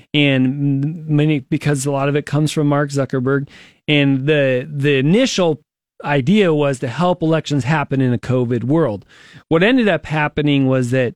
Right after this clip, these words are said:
ballot boxes got distributed across the city rather than having them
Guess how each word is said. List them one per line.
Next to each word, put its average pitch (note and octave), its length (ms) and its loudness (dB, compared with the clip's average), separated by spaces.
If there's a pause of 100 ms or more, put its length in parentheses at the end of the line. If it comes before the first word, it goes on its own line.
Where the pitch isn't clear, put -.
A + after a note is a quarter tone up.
(140)
ballot F3+ 400 0
boxes D#3+ 600 -2
got C#3 280 -2
distributed E3 680 0
across D3+ 440 -2
the C3 200 0
city F#3+ 420 0
rather D#3 320 2
than C#3 120 2
having D#3+ 420 0
them D3+ 260 2